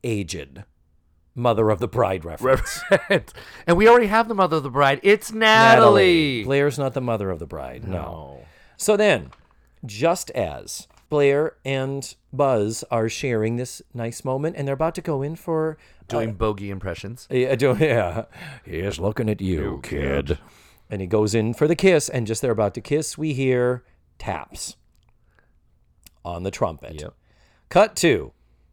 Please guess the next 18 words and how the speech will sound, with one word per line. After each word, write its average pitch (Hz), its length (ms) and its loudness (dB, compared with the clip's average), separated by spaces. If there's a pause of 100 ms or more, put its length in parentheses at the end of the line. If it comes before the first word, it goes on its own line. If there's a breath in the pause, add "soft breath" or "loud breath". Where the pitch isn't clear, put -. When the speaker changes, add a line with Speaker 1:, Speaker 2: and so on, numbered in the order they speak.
(140)
Speaker 1:
out 117 180 4
in 143 80 2
the 147 80 -2
bushes, 113 640 -2 (240)
we 123 220 -2
have 143 200 2
George 104 600 -2
with 104 180 -4
his 123 260 -2
horn, 110 420 -2 (760)
who 113 180 -2
has 107 160 0
been 113 160 0
the 117 80 -2
one 117 180 0
who 127 120 -6
interrupted 120 640 -2
this - 420 -14